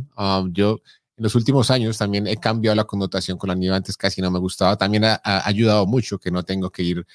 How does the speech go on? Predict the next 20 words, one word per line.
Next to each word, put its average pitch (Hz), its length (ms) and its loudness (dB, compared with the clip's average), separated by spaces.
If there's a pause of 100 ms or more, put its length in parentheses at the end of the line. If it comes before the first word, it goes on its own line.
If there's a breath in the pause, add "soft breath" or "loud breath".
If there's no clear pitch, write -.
(280 soft breath)
a, 80 320 2
a, 82 560 -4
a - 80 -12
manejar 95 400 0
hasta 92 180 -4
New 90 180 -2
Jersey 101 580 0
y 87 160 0
tener 87 300 -6
que - 80 -20
cumplir 90 280 -14
un 92 60 -4
horario 104 300 2
como 92 180 -2
lo 87 60 0
tenía 87 180 -4
que 90 40 -6
cumplir 92 260 -2
antes. 107 280 0
Entonces, 98 380 0